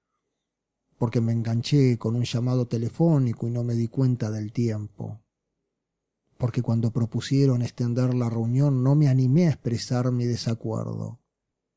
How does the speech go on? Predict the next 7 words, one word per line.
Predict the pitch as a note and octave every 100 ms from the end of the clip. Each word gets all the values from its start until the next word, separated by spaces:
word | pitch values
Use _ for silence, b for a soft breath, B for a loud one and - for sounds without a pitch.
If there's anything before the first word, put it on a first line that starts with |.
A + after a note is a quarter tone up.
| _ -
Así | A2+ - A#2
sí | - E3+ D#3+ C3
puedo | - C3 C3
hacer | - - A#2
algo. | A#2 A2+ A2+ A2+ - _ _ _
Puedo | C3+ C3 A#2+
considerar | A2+ A2 A#2+ A#2 B2 C3+ A#2+ A2 A2+